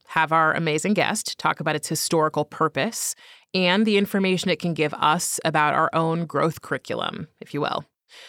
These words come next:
This is not going to be one of those Cosmo Girl horoscope conversations like the magazines we all grew up reading or like the countless memes about Mercury in retrograde.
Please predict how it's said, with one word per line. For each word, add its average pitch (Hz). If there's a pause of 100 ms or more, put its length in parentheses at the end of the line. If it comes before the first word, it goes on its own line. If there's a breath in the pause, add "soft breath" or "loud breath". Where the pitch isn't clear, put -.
(240 loud breath)
This 196
is 190
not 180
going 202
to 190
be 180
one 175
of 165
those 156
Cosmo 170
Girl 165
horoscope 170
conversations 160
like 160
the 165
magazines 160
we 160
all 156
grew 160
up 156
reading 165
or 160 (260 loud breath)
like 175
the 190
countless 190
memes 180
about 170
Mercury 175
in 165
retrograde. 156